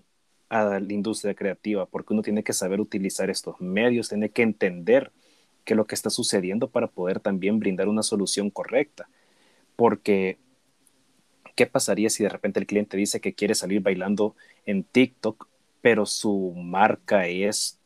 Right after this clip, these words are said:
completamente institucional, así súper cuadrada, súper fría? O sea, y uno, como no sabe lo que está pasando, es como, "Sí, démosle, hagámoslo", y se hace y no funciona. Así que es mucho de,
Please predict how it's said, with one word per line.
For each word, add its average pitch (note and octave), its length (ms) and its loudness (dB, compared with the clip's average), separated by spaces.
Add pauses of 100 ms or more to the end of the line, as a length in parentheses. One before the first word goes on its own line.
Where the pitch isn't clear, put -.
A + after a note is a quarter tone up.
(140)
completamente G2+ 1040 -2
institucional, G#2 840 -2
así G2+ 220 -2
súper G2+ 320 -6
cuadrada, G#2 440 0
súper - 280 -8
fría? C3 380 -2 (720)
O G#2+ 100 -2
sea, F2+ 360 0 (640)
y A2 180 2
uno, G#2+ 320 0 (120)
como F#2 260 -2
no F#2+ 160 -4
sabe A2 360 4
lo F2+ 80 -8
que - 120 -14
está - 180 -6
pasando, A2+ 480 -2
es - 40 -16
como, G2 300 -4
"Sí, C#3 280 0
démosle, B2+ 460 2
hagámoslo", D#3 500 0
y B2+ 100 2
se F#2+ 260 -2
hace B2 340 0
y G2 400 -4
no G#2 200 -2
funciona. G#2+ 520 -4 (1300)
Así A2 240 -4
que A2+ 160 0
es G#2 140 -4
mucho G2+ 460 -2
de, F#2 280 -2